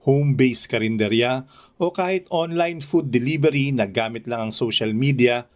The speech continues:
para sa marketing. Kung marunong ka naman magbenta at mag-source ng murang products, pwede mong ilaan ang puhunan mo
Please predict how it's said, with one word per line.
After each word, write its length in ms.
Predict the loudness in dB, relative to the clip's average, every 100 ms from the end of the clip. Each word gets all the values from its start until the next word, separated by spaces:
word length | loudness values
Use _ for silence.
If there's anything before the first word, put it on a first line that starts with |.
| _
para 240 | -4 -4 -2
sa 80 |
marketing. 640 | -4 -4 -6 0 0 0 -6 _ _ _ _ _ _
Kung 160 | 0 2
marunong 400 | 2 0 -2 -2
ka 80 | -2
naman 240 | 0 -2
magbenta 720 | -2 0 0 0 -2 -2 -4 -6
at 80 | -4
mag-source 640 | -2 -2 -2 0 0 -2
ng 180 | -4 0
murang 300 | 2 2 0
products, 640 | -2 -2 -2 -4 -4 -10 -16 _ _ _
pwede 160 | 0 0
mong 240 | -2 -2
ilaan 400 | 0 0 -2 -6
ang 20 | -4
puhunan 400 | -2 0 0 0
mo 300 | 0 0